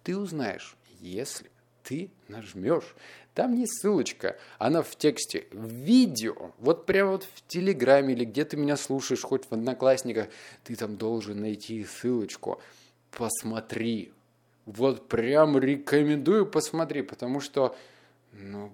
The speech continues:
бляха-муха, полезная информация же. И я даже не буду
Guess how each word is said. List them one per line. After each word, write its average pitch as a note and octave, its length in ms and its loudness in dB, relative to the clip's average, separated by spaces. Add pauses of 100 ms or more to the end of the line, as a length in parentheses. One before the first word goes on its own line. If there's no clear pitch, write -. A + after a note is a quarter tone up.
бляха-муха, E3 840 -4
полезная F3+ 580 -2
информация B3+ 840 0
же. G#2 260 -2 (360)
И B2 100 -8
я G#3 180 2
даже F#3 600 2 (160)
не C#3+ 160 0
буду C#3 480 2